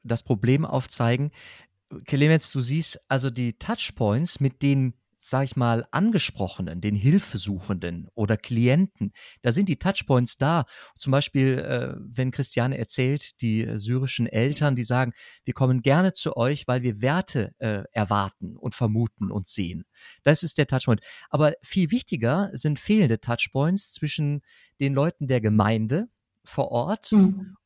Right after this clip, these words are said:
Speaker 1: und, und dem Thema Diakonie oder Caritas.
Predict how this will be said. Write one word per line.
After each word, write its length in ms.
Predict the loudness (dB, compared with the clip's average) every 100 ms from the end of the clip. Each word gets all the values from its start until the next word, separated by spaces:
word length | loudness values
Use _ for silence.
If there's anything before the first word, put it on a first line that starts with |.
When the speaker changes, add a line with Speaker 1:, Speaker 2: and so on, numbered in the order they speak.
| -4
Speaker 1:
und, 400 | -2 -2 -6 -6
und 280 | -2 0 0
dem 200 | -2 -2
Thema 320 | -2 0 0
Diakonie 720 | 0 0 -2 -2 -2 0 -2 -4
oder 320 | -2 0 0
Caritas. 800 | -2 -4 -4 -8 -8 -6 -8 -10